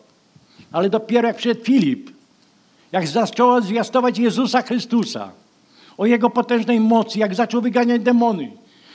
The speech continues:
jak zaczął uzdrawiać ludzi w imieniu Jezusa Chrystusa, to i sam czarnoksiężnik przyszedł do niego, Boże Słowo mówi, się nawrócił. Jak naprawdę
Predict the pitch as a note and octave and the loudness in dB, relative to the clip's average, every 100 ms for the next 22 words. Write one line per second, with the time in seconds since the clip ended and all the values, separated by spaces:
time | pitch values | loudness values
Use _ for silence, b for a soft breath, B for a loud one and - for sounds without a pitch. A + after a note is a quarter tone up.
0 | B F#3+ G#3 B3 A#3+ A3+ B3 B3+ A3+ A3 | B 0 2 2 2 0 2 2 0 -2
1 | F3+ G#3 B3 C4 C4 B3 G#3+ A#3+ A3+ G#3+ | -2 4 4 4 2 2 0 0 0 -2
2 | G3+ F#3+ D3+ B2+ A#2+ A#2 _ _ b b | -2 -2 -2 -6 -10 -12 _ _ b b
3 | b b b _ _ _ _ _ _ - | b b b _ _ _ _ _ _ -16
4 | D3 - G3 A3+ G#3 A3 G#3+ - G3+ B2 | -14 -8 -6 -6 -6 -8 -8 -8 -6 -6
5 | G2+ G2+ G2+ - - _ _ _ _ _ | -8 -12 -12 -16 -20 _ _ _ _ _
6 | b b b b - E3+ - D#3 B2+ C3 | b b b b -12 -10 -8 -8 -6 -4
7 | C3 A#2 B2 B2 b b b _ b b | -4 -6 -8 -10 b b b _ b b
8 | b - C#3+ D#3 - C#3 C3 C3 B2+ B2 | b -10 -8 -8 -8 -8 -6 -6 -6 -8
9 | A#2 - B2 A#2+ B2 B2 - - - _ | -12 -10 -8 -8 -8 -10 -12 -20 -20 _
10 | _ b b b b b b b b b | _ b b b b b b b b b
11 | _ _ - B2 C3+ D#3 C#3+ C#3+ C3+ B2+ | _ _ -12 -10 -10 -10 -10 -8 -8 -8
12 | C#3+ C#3 | -8 -10